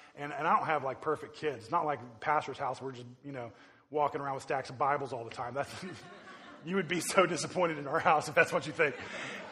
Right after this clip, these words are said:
Um, but, um, but, but they do. He, he, he helps them. He gives them a desire to dig in and dig in deeper. And, and what has happened, what I've seen in my kids, is,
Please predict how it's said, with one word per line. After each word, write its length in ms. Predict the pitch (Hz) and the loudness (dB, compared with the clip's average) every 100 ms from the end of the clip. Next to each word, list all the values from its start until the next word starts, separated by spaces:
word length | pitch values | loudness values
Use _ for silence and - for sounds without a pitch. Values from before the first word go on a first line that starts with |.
| - | -4
Um, 320 | 160 175 165 151 - - - | 6 8 8 6 -4 -16 -10
but, 280 | 143 196 180 - - - - | 4 6 6 2 -14 -14 0
um, 300 | 165 175 160 147 - | 8 8 8 4 0
but, 260 | 156 175 151 | 4 4 4
but 280 | 175 165 147 | 2 4 2
they 100 | 175 | 2
do. 240 | 160 233 156 135 | 2 0 0 -2
He, 380 | 165 156 151 131 | -6 -8 -8 -8
he, 60 | |
he 120 | 156 151 | -8 0
helps 360 | 170 190 - | 2 0 -2
them. 240 | 175 160 156 | -2 -2 -4
He 120 | 147 | -8
gives 240 | 135 170 | -6 -6
them 120 | 165 160 | -4 -8
a 60 | |
desire 480 | 135 131 139 156 156 | -8 -2 0 2 0
to 120 | 156 123 | -4 -8
dig 240 | 143 147 139 | -4 -4 -4
in 120 | 147 | -8
and 80 | 143 | -6
dig 160 | 139 | -6
in 100 | 131 | -6
deeper. 280 | 127 170 151 | -8 -10 -10
And, 220 | 143 147 143 | -12 -12 -10
and 160 | 143 143 | -8 -2
what 160 | 156 | -2
has 100 | 135 | -2
happened, 400 | 120 156 165 147 | -6 -4 -2 -4
what 100 | 135 | -6
I've 80 | 135 | -8
seen 200 | - 151 | -6 -8
in 60 | 143 | -8
my 120 | 127 | -10
kids, 380 | - 160 143 - - - - _ _ - | -4 -2 -2 -4 -18 -20 -20 _ _ -6
is, 340 | 143 143 131 | -2 -2 -6